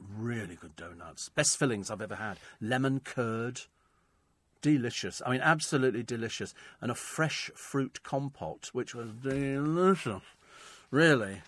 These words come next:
Yeah, you have, have two of those and I'm practically floating about on the ceiling. But at least I made an effort. Uh, so we got here, broke Boris. You know Boris Becker was broke. We announced that on L B C some time ago. So he's selling his Wimbledon trophies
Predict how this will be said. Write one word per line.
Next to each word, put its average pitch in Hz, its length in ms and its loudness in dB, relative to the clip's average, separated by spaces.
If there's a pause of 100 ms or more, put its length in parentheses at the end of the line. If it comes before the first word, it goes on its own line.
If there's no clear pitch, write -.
Yeah, 120 200 -4
you 107 140 -4
have, 131 160 6
have 127 200 0
two 180 200 8
of 139 60 10
those 123 320 6
and 117 80 -2
I'm 113 140 -2
practically 101 440 -2
floating 104 420 -6
about 101 240 -8
on 107 100 -4
the 104 80 -6
ceiling. 104 400 -6
But 87 80 -12
at - 60 -10
least 196 180 -10
I 82 40 -8
made 82 180 -10
an 82 80 -10
effort. - 340 -16 (480)
Uh, 185 500 6
so 202 580 8
we 156 100 0
got 151 240 4
here, 147 160 6
broke 170 340 8
Boris. 180 400 10 (160)
You 202 80 -4
know 262 140 4
Boris 226 320 8
Becker 180 280 2
was 160 220 0
broke. 160 480 0
We 143 120 0
announced 165 320 0
that - 120 -4
on 117 80 -2
L 117 140 2
B 110 120 -2
C 110 300 -4 (340)
some 175 220 4
time 202 260 6
ago. 104 280 2
So 143 200 2
he's 143 220 2
selling 165 400 6
his 123 200 2
Wimbledon 165 440 6
trophies 170 640 0